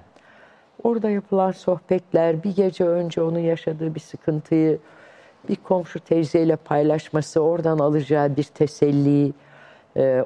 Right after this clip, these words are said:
onunla birlikte işte gözünün yaşının dinip, e, eve çok farklı girebilmesi.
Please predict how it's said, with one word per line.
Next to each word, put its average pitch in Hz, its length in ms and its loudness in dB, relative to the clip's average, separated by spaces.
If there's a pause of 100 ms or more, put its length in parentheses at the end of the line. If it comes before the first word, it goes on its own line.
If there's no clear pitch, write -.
onunla 185 480 0
birlikte 175 500 -2
işte 160 260 0
gözünün 160 540 0
yaşının 156 560 0
dinip, 165 240 2 (440)
e, 135 280 0 (100)
eve 156 260 2
çok - 280 -8
farklı 156 440 0
girebilmesi. 143 1000 2